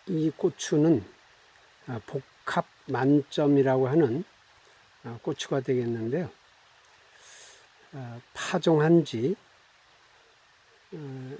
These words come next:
한 팔십 일 정도 됐습니다. 원래, 에, 구십 일 묘를, 아, 정식을 해야지 좋다고 하는데, 에, 좀, 제가 한 십 일, 에, 좀 일찍,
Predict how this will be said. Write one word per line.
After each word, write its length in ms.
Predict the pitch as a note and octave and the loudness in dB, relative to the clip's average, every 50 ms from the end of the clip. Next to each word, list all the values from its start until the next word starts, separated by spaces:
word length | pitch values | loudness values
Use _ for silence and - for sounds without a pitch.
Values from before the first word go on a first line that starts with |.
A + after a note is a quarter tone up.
| - | -16
한 340 | - - D3 C3+ B2+ B2+ C3 - _ _ _ _ _ _ - | -10 -4 -2 0 0 -2 -2 -6 _ _ _ _ _ _ -8
팔십 460 | - - - G#3+ G3 - - G#3 F3 | -2 4 6 6 6 4 2 -2 0
일 140 | F3 F3 D#3+ | 0 0 2
정도 380 | D3+ D#3 D3 D3 C#3 C#3+ C#3+ C3+ | 4 4 4 4 4 4 2 2
됐습니다. 680 | - C3 A2+ - - - A#2 A#2 A#2 C#3+ D#3 A2+ - - _ _ _ _ _ _ _ _ _ _ _ _ _ - | 0 -2 -6 -6 -6 -6 -6 -4 -4 -4 -4 -6 -6 -14 _ _ _ _ _ _ _ _ _ _ _ _ _ -4
원래, 360 | - C#3 C#3+ D3+ E3 E3 D#3+ - _ _ _ _ - - - - _ _ _ _ - | 2 4 6 6 6 4 2 -2 _ _ _ _ -20 -20 -20 -20 _ _ _ _ -6
에, 260 | G3+ D3+ C3 B2+ B2 - - | -4 -4 -4 -4 -6 -8 -8
구십 380 | - - D3 - - F#3 D#3+ | -4 -2 0 2 2 4 4
일 280 | E3+ D#3+ E3 E3 D#3+ D#3+ | 6 8 8 10 10 10
묘를, 880 | D3+ C#3+ C#3 C3+ C3 B2 B2+ C3 C3+ C#3 D3 C#3 C#3 A#2+ B2 C#3 F#3+ A3+ - - _ _ _ - - - - - - _ _ - | 10 8 8 8 6 6 6 8 8 8 6 6 4 4 4 4 2 2 0 -6 _ _ _ -20 -20 -20 -20 -20 -20 _ _ -12
아, 240 | B2 A2+ A2+ A2+ A2 - | -10 -10 -10 -10 -12 -10
정식을 800 | - - C#3 C#3+ D3 D3 - - - - C#3 D3 D3 C#3+ C3+ G2 | -4 0 2 4 4 4 4 2 0 0 0 0 2 2 2 0
해야지 580 | G#2 D3 C#3+ C3+ B2+ B2+ - A#2 C3 F#3 G#3+ B3 - | 0 -2 -2 -2 -2 -4 -4 -4 -2 -2 -2 -4 -6
좋다고 420 | - - C3+ - - D3 C#3 C3+ | -12 -14 -14 -10 -6 -4 -2 -2
하는데, 520 | B2 B2 B2+ B2+ C3 B2+ B2+ A2+ A#2+ E3 A3 _ _ _ _ _ _ _ _ _ _ _ _ _ - | -2 0 0 0 -2 -2 -4 -8 -8 -8 -10 _ _ _ _ _ _ _ _ _ _ _ _ _ -12
에, 160 | C3+ B2 A#2 - | -10 -10 -8 -6
좀, 280 | - C3+ C3+ C3 C3 - _ _ _ _ - | -2 -2 -2 -2 -2 -6 _ _ _ _ -16
제가 300 | - C#3 C3 B2+ A#2+ A#2+ | -12 -8 -8 -6 -2 -2
한 160 | C#3+ C3+ A#2 - | -2 -2 -2 -4
십 300 | - - - - - - | -8 -8 -8 -6 -2 0
일, 260 | E3+ C#3 B2 C#3 F#3+ - _ _ _ _ _ _ _ _ _ _ _ _ _ _ - | 0 0 0 -2 -4 -8 _ _ _ _ _ _ _ _ _ _ _ _ _ _ -14
에, 160 | D3+ B2+ A#2 A#2 | -12 -10 -10 -8
좀 220 | - C#3 C#3+ D3+ | -6 -2 -2 0
일찍, 420 | D3 C#3 C#3 - - - D#3+ C#3+ | 0 0 -2 -2 -4 -6 -6 -6